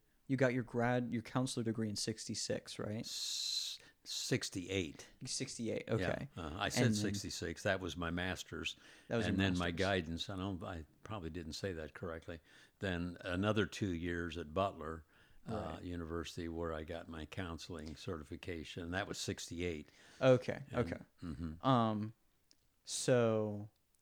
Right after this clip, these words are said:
Speaker 1: and then you had Mom and Uncle Don. Mom was in seventy,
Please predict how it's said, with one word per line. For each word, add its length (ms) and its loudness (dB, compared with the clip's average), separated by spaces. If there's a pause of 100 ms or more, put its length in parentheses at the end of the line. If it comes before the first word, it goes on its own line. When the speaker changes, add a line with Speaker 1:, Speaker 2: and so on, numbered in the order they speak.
(760)
Speaker 1:
and 100 2
then 100 8
you 120 8
had 560 6
Mom 340 6
and 120 6
Uncle 260 -2
Don. 600 2 (360)
Mom 220 10
was 220 6
in 140 6
seventy, 680 2